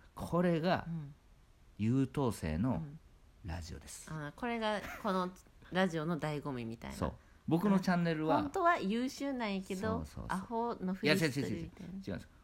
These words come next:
Speaker 1: これが、
Speaker 2: 何、何、謙遜しとんの？
Speaker 1: このチャンネル全てが、天才の
Speaker 2: うん。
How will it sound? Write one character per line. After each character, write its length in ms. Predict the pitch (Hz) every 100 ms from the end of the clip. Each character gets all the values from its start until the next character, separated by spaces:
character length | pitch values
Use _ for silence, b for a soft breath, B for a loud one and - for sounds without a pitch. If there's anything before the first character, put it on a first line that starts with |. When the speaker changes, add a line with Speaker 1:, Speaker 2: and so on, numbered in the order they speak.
| -
Speaker 1:
こ 240 | - 131
れ 160 | 165 160
が、 220 | 160 190
Speaker 2:
何、 260 | 139 147 151 -
何、 160 | 147
謙 140 | 151 214
遜 20 |
し 40 |
と 60 | 180
ん 20 |
の？ 0 |
Speaker 1:
こ 40 |
の 40 | 180
チ 80 | 185
ャ 40 |
ン 40 | 180
ネ 60 |
ル 80 | 165 165 - 175
全 160 | 208
て 140 | 202 180
が、 260 | 214 - - - - - - - - - - -
天 260 | 104 107
才 320 | 120 - 113 107
の 180 | 120 - -
Speaker 2:
う 40 |
ん。 220 | 160 151